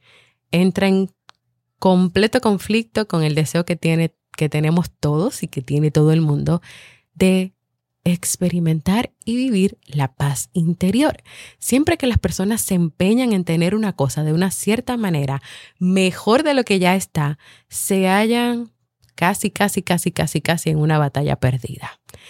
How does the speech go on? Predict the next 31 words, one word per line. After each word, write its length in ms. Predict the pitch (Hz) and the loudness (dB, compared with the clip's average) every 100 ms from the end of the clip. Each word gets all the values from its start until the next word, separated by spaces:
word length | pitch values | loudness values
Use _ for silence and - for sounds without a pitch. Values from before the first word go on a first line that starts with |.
| - - | -20 -14
En 160 | - 190 | 0 2
lugar 260 | 185 208 262 | 4 2 0
de 160 | 302 | 0
sentirse 540 | 294 220 180 190 - 208 | 0 -2 0 -2 -4 -2
contentos 480 | 180 165 170 202 | 0 2 0 2
y 40 | 220 | 2
agradecidos, 680 | 180 165 156 - 180 185 175 | 2 0 0 -2 0 0 0
se 100 | 175 | -2
empeñan 480 | 160 170 185 208 196 | -2 0 2 2 0
en 200 | 170 165 | -2 0
ver 160 | 190 | -2
el 100 | 185 | -2
lado 220 | 175 180 | -2 -2
negativo 840 | 190 190 180 - - 208 202 156 156 | -2 -2 -4 -6 -4 -2 -2 -2 0
y 80 | |
en 100 | 156 | 2
la 80 | 156 | 2
necesidad 580 | 151 160 165 - 165 160 | 0 0 0 0 -2 -2
de 100 | - | -4
corregirlo. 720 | - 160 147 - - 160 147 147 - - - - | -4 -2 -4 -6 -6 -4 -2 -4 -8 -16 -14 0
En 200 | 202 196 | 2 4
vez 180 | 254 - | 2 0
de 80 | |
tú 140 | 339 285 | -2 -2
enfocarte 600 | 277 226 - 160 147 160 | -2 -4 -4 -2 0 0
en 80 | 160 | 0
eso 240 | 175 - | 0 -4
que 120 | - | -8
tú 140 | 180 196 | -10 -10
tienes 460 | - 214 214 - | -2 0 0 -2
ahí, 340 | 175 147 147 | -4 -4 -4